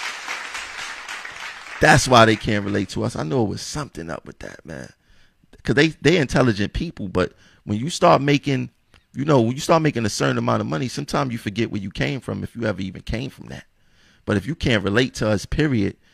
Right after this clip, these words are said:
the money definitely is not gonna allow you to relate to us. Now, I'm gonna get into this because this, this came up again, and this bothers me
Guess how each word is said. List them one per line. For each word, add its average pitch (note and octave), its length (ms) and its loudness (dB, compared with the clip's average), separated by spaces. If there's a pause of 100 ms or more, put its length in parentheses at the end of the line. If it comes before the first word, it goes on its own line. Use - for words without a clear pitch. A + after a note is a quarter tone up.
(140)
the F2 100 -6
money A#2 340 0
definitely G2 680 0 (480)
is F2+ 160 -2
not G2+ 200 2
gonna F#2 320 -2
allow F#2+ 300 0
you F2+ 300 -4 (760)
to - 140 -8
relate F#2+ 360 -8
to - 140 -10
us. - 340 -20 (1500)
Now, B2 520 6 (880)
I'm C#3+ 120 -2
gonna D3 60 0
get A#2+ 140 4
into G#2 220 0
this G2 160 2
because G2 320 0
this, C#3 300 2
this - 360 0
came A2+ 340 2
up G#2 120 2
again, G2 400 0 (580)
and G2+ 180 4
this A#2 220 4
bothers F#2 560 6
me F#2 300 -2